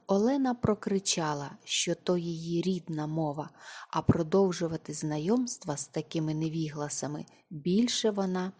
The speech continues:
не бажає. Далі була Прага,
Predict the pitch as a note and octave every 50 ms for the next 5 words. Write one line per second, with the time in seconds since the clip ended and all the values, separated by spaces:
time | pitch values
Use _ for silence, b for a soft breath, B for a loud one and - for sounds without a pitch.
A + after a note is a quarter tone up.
0 | _ - E3 D#3 D#3 D#3 D#3 D3 C#3+ D#3 D3+ D3 - C#3 C3 B2+ C3 C3+ C#3+ E3
1 | - _ _ B B B B B B B B B B E3 G#3+ B3+ D4 C#4+ C#4 A3+
2 | A3 A#3 A#3 A3+ A3 A3 - - E3+ D#3 D#3 D3+ D3+ D3+ D#3 D3 D#3+ E3